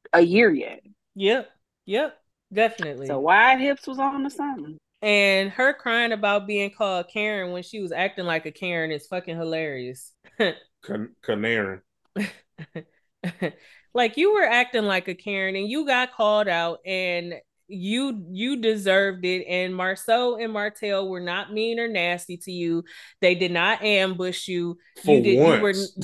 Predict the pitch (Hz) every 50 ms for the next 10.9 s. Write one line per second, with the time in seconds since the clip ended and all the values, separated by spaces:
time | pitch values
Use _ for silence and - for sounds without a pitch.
0 | 196 202 240 262 247 226 208 196 190 185 196 214 226 - - _ _ _ _ _
1 | - - 254 247 240 226 226 - 220 202 202 202 214 226 - - 190 175 208 196
2 | 196 220 214 214 214 214 208 196 214 202 190 185 175 165 196 202 214 220 220 220
3 | 220 220 - 226 226 220 226 226 - - 262 240 208 180 175 175 170 165 165 -
4 | _ _ _ _ _ - 202 202 208 202 202 202 202 214 226 233 226 220 247 254
5 | 262 262 - - - 214 202 202 202 196 180 190 196 196 190 - - 202 196 -
6 | - 175 175 165 170 175 180 196 208 - - 247 247 214 226 247 254 233 202 175
7 | 175 175 175 170 165 170 170 165 160 170 175 _ _ _ _ _ _ _ - 196
8 | 190 185 185 185 190 165 180 202 214 214 190 226 220 226 - 214 190 185 185 185
9 | - - 208 185 180 180 _ - - - - 202 190 180 175 170 165 165 170 -
10 | _ - - 269 247 226 196 170 156 147 143 139 127 120 113 104 101 85